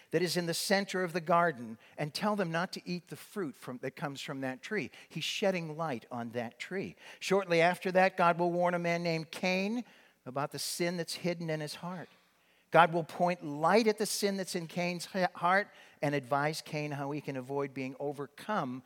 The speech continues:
by that sin that's lodged there. Then God will warn Noah and his family about the flood and tell them how they can escape <coughs> the judgment of the flood and survive. After that, God's gonna warn Lot and his family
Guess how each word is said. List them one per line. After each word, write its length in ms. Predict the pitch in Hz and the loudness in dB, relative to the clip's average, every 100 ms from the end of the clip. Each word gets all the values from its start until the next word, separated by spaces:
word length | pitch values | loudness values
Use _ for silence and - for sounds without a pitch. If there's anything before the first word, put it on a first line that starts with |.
| - _ | -18 _
by 160 | - 127 | -2 0
that 220 | 135 143 | 0 -2
sin 380 | - - 196 127 | -8 -6 -6 -6
that's 220 | 110 - | -8 -10
lodged 380 | 151 156 151 - - | -10 -10 -12 -16 -20
there. 200 | 175 - _ _ _ _ _ _ _ - - _ _ | -20 -20 _ _ _ _ _ _ _ -20 -20 _ _
Then 120 | - | -2
God 240 | 156 151 156 | 4 6 6
will 120 | 175 | 6
warn 280 | 180 190 185 | 6 6 8
Noah 320 | 196 214 151 | 8 8 6
and 80 | 131 | 2
his 160 | 135 | -2
family 400 | - 175 180 165 | 2 2 4 4
about 280 | 151 151 156 | 4 4 2
the 80 | 151 | -4
flood 500 | - 190 185 156 101 - - _ _ | -6 0 4 4 2 -12 -20 _ _
and 100 | 113 | -8
tell 200 | - 156 | 0 2
them 140 | 156 147 | 2 2
how 180 | 151 | 2
they 140 | 160 165 | 4 2
can 160 | 165 | 0
escape 460 | 151 - - 175 180 - - - - - 233 | -6 -4 2 2 2 -6 -20 -20 -20 -4 0
<coughs> 580 | - - 277 190 - | 0 -2 -4 -10 -8
the 100 | 135 | -4
judgment 500 | 151 170 175 156 160 | 4 8 8 6 0
of 80 | 147 | 0
the 80 | 131 | -4
flood 380 | - 170 147 117 | -6 -2 0 0
and 140 | 104 | -4
survive. 640 | - 110 113 104 85 78 - _ _ _ _ _ _ _ _ _ | -8 -6 -6 -6 -8 -14 -20 _ _ _ _ _ _ _ _ _
After 260 | 117 123 139 | -4 -2 0
that, 220 | 139 135 | 2 2
God's 220 | 143 139 | 2 0
gonna 200 | - 147 | 2 2
warn 260 | 147 151 156 147 | 4 2 2 2
Lot 420 | 165 220 107 - - _ _ - | 2 2 0 -8 -20 _ _ -2
and 160 | 143 | 0
his 180 | 139 143 | 0 -2
family 540 | - 160 135 127 113 | 2 4 4 2 -4